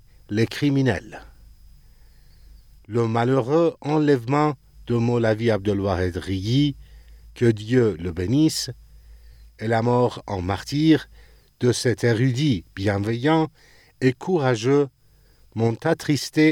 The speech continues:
et ému, a déclaré le leader de la révolution islamique dans un message. L'honorable Ayatollah Khamenei a ajouté : « Les voyous qui ont commis ce crime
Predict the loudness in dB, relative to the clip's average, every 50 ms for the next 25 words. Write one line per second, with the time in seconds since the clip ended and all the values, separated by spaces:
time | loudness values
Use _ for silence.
0 | 2 0 -2 -2 0 0 2 2 4 4 4 2 0 -2 -4 _ _ _ _ _
1 | _ _ _ _ _ _ _ _ -8 -8 -6 -4 -2 -4 -4 -2 -2 -4 -2 -2
2 | 0 0 0 0 0 -4 _ _ _ _ _ _ _ _ _ -2 0 2 2 2
3 | 0 0 0 2 2 2 2 0 0 -2 -2 -2 -2 0 0 2 2 2 0 0
4 | -4 -4 -2 -2 -2 -2 -4 -6 -6 -6 -4 0 2 2 2 2 0 -2 -8 -20
5 | _ _ _ _ -20 _ -10 -10 -8 -6 -4 -2 -2 0 0 0 0 0 -2 -2
6 | -2 -4 -10 -12 -12 -12 _ _ _ _ _ _ _ _ _ _ _ _ _ _
7 | _ _ _ _ _ _ _ _ _ _ _ _ -8 -2 0 0 2 2 0 0
8 | 0 0 0 0 0 0 0 -2 -2 -2 -2 -2 -2 -2 -4 -4 -4 -2 -2 0
9 | 0 0 2 2 2 2 2 0 -4 _ _ _ _ _ -10 -4 -2 0 2 2
10 | 2 0 -2 -2 -4 -6 -8 -8 -10 _ _ _ _ _ _ -20 _ _ _ _
11 | _ _ _ -8 -2 0 2 2 2 0 0 0 0 0 0 -2 0 0 2 0
12 | 0 -4 _ _ -8 -4 0 0 2 0 0 0 2 2 2 4 2 0 0 0
13 | -2 -4 -6 -6 -4 -2 0 2 2 4 2 0 -2